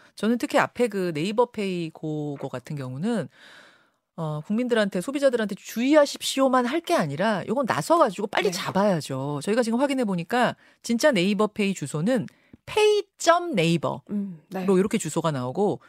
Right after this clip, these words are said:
Speaker 1: 요 사기꾼 주소는 네이버 점 페이 나온대요.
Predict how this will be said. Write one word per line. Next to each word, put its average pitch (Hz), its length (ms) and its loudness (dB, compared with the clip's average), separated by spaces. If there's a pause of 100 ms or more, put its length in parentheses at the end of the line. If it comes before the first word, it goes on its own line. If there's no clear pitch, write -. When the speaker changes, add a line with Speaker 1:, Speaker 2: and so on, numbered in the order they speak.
(160)
Speaker 1:
요 220 80 2
사기꾼 359 500 0
주소는 180 500 2 (360)
네이버 269 540 6
점 311 220 4
페이 370 240 -2
나온대요. 156 1040 0